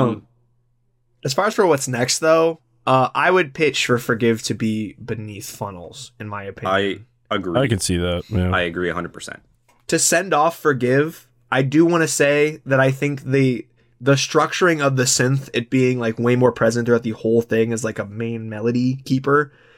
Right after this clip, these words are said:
Speaker 1: I think keeps this song structured in a way that Ultima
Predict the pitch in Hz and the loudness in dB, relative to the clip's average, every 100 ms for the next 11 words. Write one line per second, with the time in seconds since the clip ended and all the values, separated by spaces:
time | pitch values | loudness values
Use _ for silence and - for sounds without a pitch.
0 | _ - 120 135 143 139 - 160 143 - | _ -8 -2 0 0 -2 -4 -4 -2 0
1 | 139 - 127 131 131 127 123 139 123 120 | 0 2 2 2 0 -2 0 0 0 2
2 | 120 120 117 117 120 131 117 117 | 2 2 0 2 2 2 2 0